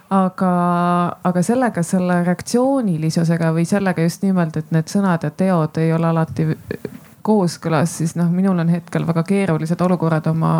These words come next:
väikse poisiga, kellele meeldib mind õhtuti hammustada ja jalgadega kõhtu taguda. Ja siis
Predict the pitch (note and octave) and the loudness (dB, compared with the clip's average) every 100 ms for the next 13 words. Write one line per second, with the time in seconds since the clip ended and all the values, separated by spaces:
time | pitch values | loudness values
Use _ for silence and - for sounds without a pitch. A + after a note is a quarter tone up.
0 | E3 F#3 G3+ F3+ E3 A#3 G#3 F3 E3 E3 | 2 2 0 -2 2 0 0 0 0 2
1 | E3 F3 E3+ E3+ E3+ F#3 E3 E3 E3+ F#3 | 0 2 0 0 2 0 0 -2 2 2
2 | G3+ F3 F3+ G#3 G#3+ D#3 - D#3 D#3+ D#3 | 0 -2 0 2 2 0 -2 -2 0 0
3 | - - - - - - - E3+ E3+ E3 | -4 -20 -20 -20 -20 -12 -4 0 0 0
4 | E3 F#3+ G3 E3 E3+ E3+ E3+ G#3 F#3 F3 | 2 0 0 -2 -2 0 0 0 0 0
5 | E3 D#3+ D#3+ D#3 D#3+ E3+ F#3 - F3+ F3 | 0 0 0 0 -2 -6 -8 0 0 0
6 | E3 F3 E3 | -2 -2 -2